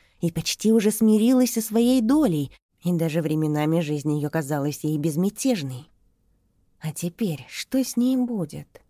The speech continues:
Она выкрала пациента, которого разыскивает полиция. Вчера, к примеру, ей звонила медсестра их отделения и жаловалась, что к ним повадились полицейские. И плевать они хотели на карантин, объявленный заведующим отделением.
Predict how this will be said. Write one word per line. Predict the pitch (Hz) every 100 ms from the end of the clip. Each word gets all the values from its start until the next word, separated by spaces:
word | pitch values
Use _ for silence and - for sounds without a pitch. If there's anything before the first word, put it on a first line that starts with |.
| _ _ _ _ _ _ _ _
Она | 165 170 180
выкрала | 170 170 165 165
пациента, | - 165 - 214 226 175
которого | 165 165 190 190 160
разыскивает | 160 156 170 - 170 156 156 -
полиция. | 165 147 127 - - 143 147 - _ _ _ _
Вчера, | - 285 294
к | -
примеру, | 196 208 214
ей | 190 196
звонила | 180 185 185 185
медсестра | 180 170 180 - 185
их | 175 175
отделения | 156 190 240 254 170 143
и |
жаловалась, | 143 214 214 180 175 170
что | - 160
к | -
ним | 233
повадились | 240 180 170 190 185 185
полицейские. | - 190 208 220 269 220 - - 139 139 139 _ _ _
И | 196
плевать | 185 185 185 175 151 139
они | 139
хотели | 143 143 151 143
на | 147
карантин, | 151 139 143 - 170 208 -
объявленный | 156 139 160 185 175 175
заведующим | 160 156 156 156 165 160
отделением. | 147 165 165 139 127 139 139